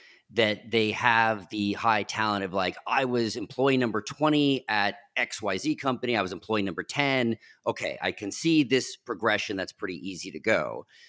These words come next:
Versus, especially, I would think it's something like Andler, it's a lot more of these kind of first time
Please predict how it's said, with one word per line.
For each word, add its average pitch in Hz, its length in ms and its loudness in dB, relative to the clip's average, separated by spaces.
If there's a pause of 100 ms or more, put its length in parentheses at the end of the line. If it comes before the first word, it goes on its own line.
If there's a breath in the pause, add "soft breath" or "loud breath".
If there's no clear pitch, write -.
(340 soft breath)
Versus, 110 580 0
especially, 123 720 2 (140)
I 107 80 2
would 104 180 -2
think 113 180 -2
it's 107 140 -6
something 104 180 -4
like 98 140 -2
Andler, 107 320 0
it's 92 120 -4
a 95 40 -6
lot 110 180 4
more 104 220 2
of 92 60 2
these 92 160 -4
kind 98 200 -2
of 82 280 -6 (320 soft breath)
first 127 360 0
time 98 680 2